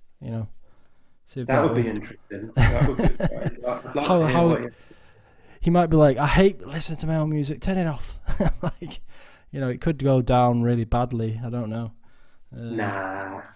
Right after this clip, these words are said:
Speaker 1: nah, it shouldn't be
Speaker 2: He's
Speaker 1: that.
Speaker 2: all right, Tim.
Speaker 1: It
Speaker 2: He's a
Speaker 1: do,
Speaker 2: lovely
Speaker 1: do you
Speaker 2: bloke.
Speaker 1: know Tim? Yeah, you, you, like
Speaker 2: Yeah, he, yeah, yeah, yeah. I spent quite a lot of time with Tim. We recorded the second Sweet Williams album, and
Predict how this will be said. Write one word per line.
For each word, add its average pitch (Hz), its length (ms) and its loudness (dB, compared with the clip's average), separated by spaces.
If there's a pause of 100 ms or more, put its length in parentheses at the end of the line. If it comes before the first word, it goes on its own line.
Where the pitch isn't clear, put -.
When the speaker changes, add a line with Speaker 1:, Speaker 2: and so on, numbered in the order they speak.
(220)
Speaker 1:
nah, 101 240 -8
it - 80 -6
shouldn't 262 200 -2
be 131 80 4
Speaker 2:
He's 143 100 0
Speaker 1:
that. 147 80 2
Speaker 2:
all 131 60 2
right, 135 280 2 (120)
Tim. 139 240 0
Speaker 1:
It - 80 -10 (520)
Speaker 2:
He's 135 120 -14
a - 20 -8
Speaker 1:
do, - 60 0
Speaker 2:
lovely 190 160 8 (100)
Speaker 1:
do 180 100 2
you 185 60 6
Speaker 2:
bloke. - 20 6
Speaker 1:
know 185 160 8
Tim? 139 300 4
Yeah, 135 220 2
you, 123 260 -4
you, 131 120 -12 (280)
like - 120 -4
Speaker 2:
Yeah, 208 200 4 (100)
he, - 200 -2
yeah, 160 340 0
yeah, 120 220 -6
yeah. 113 100 -8 (220)
I - 20 -8
spent 117 320 -4
quite 113 200 -4
a - 20 -4
lot 113 140 -4
of - 60 -16
time 113 280 -6
with 110 160 -6
Tim. 104 260 -8
We 117 160 -6
recorded 117 580 0
the 110 120 -6
second 107 580 -4
Sweet 113 260 -6
Williams 110 360 -6
album, 104 460 -10
and 104 120 -18